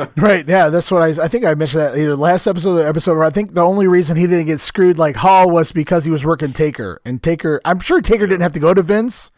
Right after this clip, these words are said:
Speaker 1: and say, "Don't fuck with my match," but I think Vince, just out of respect to Taker,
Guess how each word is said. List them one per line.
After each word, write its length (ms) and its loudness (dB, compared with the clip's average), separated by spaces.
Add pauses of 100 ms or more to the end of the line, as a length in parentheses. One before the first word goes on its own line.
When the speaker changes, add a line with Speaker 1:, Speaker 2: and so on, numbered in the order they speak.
(200)
Speaker 1:
and 100 -8
say, 280 2 (180)
"Don't 180 2
fuck 220 2
with 120 -2
my 140 0
match," 320 2
but 120 -2
I 40 2
think 220 -4
Vince, 360 -4
just 280 -6
out 140 0
of 60 0
respect 340 -4
to 80 -16
Taker, 500 -4